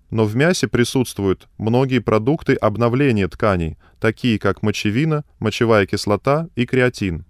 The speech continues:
Эти соединения не имеют никакой пищевой ценности и учитываются как белки только потому, что содержат азот. Но это еще не все зло. Изменение тканей обязательно сопровождается образованием ядов,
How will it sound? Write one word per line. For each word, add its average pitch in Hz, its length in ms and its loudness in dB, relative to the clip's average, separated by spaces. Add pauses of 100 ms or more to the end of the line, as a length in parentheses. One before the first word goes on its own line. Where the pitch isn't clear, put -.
(180)
Эти 139 220 0
соединения 127 840 0 (160)
не 139 220 0
имеют 135 360 0
никакой 107 420 0
пищевой 104 440 0
ценности 123 640 -2 (200)
и 120 140 2
учитываются 117 640 0
как 107 220 -2
белки 110 360 -2
только 117 340 0
потому, 123 500 0 (100)
что - 220 -2
содержат 101 540 0
азот. 107 420 -2 (640)
Но 127 200 2
это 175 180 2
еще 156 240 2
не 160 140 0
все 156 260 4
зло. 90 340 -2 (380)
Изменение 131 600 2
тканей 131 560 0 (120)
обязательно 113 640 0
сопровождается 107 840 0
образованием 104 760 0
ядов, 107 500 0